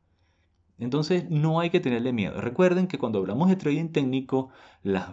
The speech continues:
más grandes certificaciones del mundo de trading técnico, las más reconocidas, ellos en su plan de contenidos para la capacitación en su certificación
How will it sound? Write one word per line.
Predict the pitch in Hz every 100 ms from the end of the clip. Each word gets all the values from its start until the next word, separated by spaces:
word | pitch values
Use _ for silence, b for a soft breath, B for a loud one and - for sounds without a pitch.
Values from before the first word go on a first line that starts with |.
| 87
más | 90 92 98 151
grandes | 180 196 214
certificaciones | 208 175 127 - - 107 110 135
del | 127
mundo | 127 131 143
de | 131
trading | 104 110 123
técnico, | 98 90 95 95
las | 78 78
más | 90 110
reconocidas, | 196 214 170 143 - 85 95 - b b b b
ellos | 131 143 151 -
en | 143 131
su | 120 127
plan | 143 165 226
de | 247
contenidos | 202 165 160 156 135 120
para | 117 104 92
la | 90 90
capacitación | 95 95 104 98 92 160 180
en | 170
su | 131
certificación | 117 - - 117 117 117 113 90